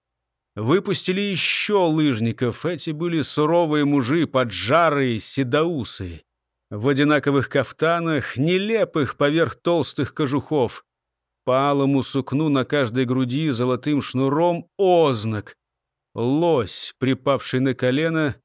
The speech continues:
стрелы веером. Все вместе гляделось охотничьим выездом андарского волостеля, только заблудившимся во времени на пятнадцать годков.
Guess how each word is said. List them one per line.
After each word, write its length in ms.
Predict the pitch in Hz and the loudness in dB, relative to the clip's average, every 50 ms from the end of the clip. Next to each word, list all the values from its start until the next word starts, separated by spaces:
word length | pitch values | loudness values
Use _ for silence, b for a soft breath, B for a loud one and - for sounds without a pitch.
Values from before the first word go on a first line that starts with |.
| _ _ _ _ | _ _ _ _
стрелы 680 | - - - - - 139 139 151 147 127 117 117 117 | -4 -4 -4 0 0 0 0 2 0 0 0 0 -2
веером. 640 | 113 110 117 139 135 117 110 107 98 98 92 82 - _ _ _ _ _ _ _ _ _ _ _ _ _ _ _ _ _ _ | -2 -2 0 0 0 0 -2 -4 -6 -8 -10 -10 -14 _ _ _ _ _ _ _ _ _ _ _ _ _ _ _ _ _ _
Все 400 | - - - - 147 156 156 147 | -6 -4 -2 0 2 2 2 2
вместе 720 | 139 139 165 190 208 214 196 - - - - - 127 127 | 2 0 0 0 0 -2 -2 -2 -4 -6 -6 -4 -4 -2
гляделось 640 | 113 131 143 139 131 175 196 190 190 175 135 - | 0 0 0 2 2 2 2 2 2 0 2 0
охотничьим 720 | 165 160 - - 190 185 185 175 165 - - 170 165 156 | 0 0 2 0 0 0 0 -2 -2 -2 0 0 0 2
выездом 540 | 147 175 202 208 202 190 170 165 185 180 180 | 2 2 0 0 -2 -2 0 0 0 2 2
андарского 800 | 175 170 151 139 160 180 185 180 139 - - - - 180 180 175 | 0 0 0 2 2 2 2 2 0 -4 -6 -4 -2 -2 0 0
волостеля, 840 | 165 180 180 185 185 - - - - - - 131 107 95 90 80 - _ _ _ _ _ _ _ _ _ _ _ _ | 0 2 2 2 0 0 -4 -6 -6 -2 -2 -2 -2 -2 -6 -12 -14 _ _ _ _ _ _ _ _ _ _ _ _
только 340 | - 131 131 127 - 147 143 | -6 -4 -4 -4 -2 -2 0
заблудившимся 1120 | 123 113 143 151 139 143 156 160 147 147 160 170 143 - - - 127 117 104 - - 127 120 | 0 2 0 0 0 0 0 0 -2 -2 -4 -4 -4 -4 -2 -4 -4 -4 -2 -2 -2 -2 -2
во 100 | 127 123 | 0 0
времени 460 | 113 123 147 160 151 147 143 139 127 | 0 0 0 0 0 2 2 2 2
на 160 | 120 123 123 | 0 0 0
пятнадцать 560 | 120 139 127 - 135 135 127 120 - 135 120 117 | -2 -4 -4 -2 -2 -2 -2 -2 -4 -6 -6 -4
годков. 640 | 123 131 123 - - _ 104 87 73 - - - | -4 -4 -6 -6 -10 _ -10 -10 -10 -14 -20 -20